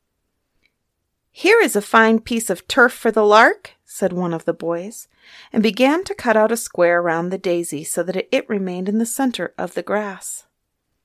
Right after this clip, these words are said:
"Pluck the flower off," said the other boy, and the daisy trembled for fear, for to be pulled off meant death to it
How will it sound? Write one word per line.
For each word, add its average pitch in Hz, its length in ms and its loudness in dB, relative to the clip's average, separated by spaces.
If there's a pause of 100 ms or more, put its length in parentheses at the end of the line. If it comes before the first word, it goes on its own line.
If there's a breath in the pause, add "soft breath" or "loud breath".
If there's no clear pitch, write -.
(800)
"Pluck - 480 -2
the 269 140 2
flower 175 760 2
off," 151 720 6 (540)
said 156 260 -6
the 151 140 -2
other 143 180 -6
boy, 156 460 -6 (680)
and 208 100 2
the 208 60 4
daisy 208 360 4
trembled 208 480 2
for - 180 -4
fear, 196 560 -4 (680)
for - 160 -4
to 247 80 0
be 247 100 -2
pulled 247 320 0
off 302 260 -2
meant 220 320 -2
death 269 420 -6
to 170 260 -6
it 175 200 -12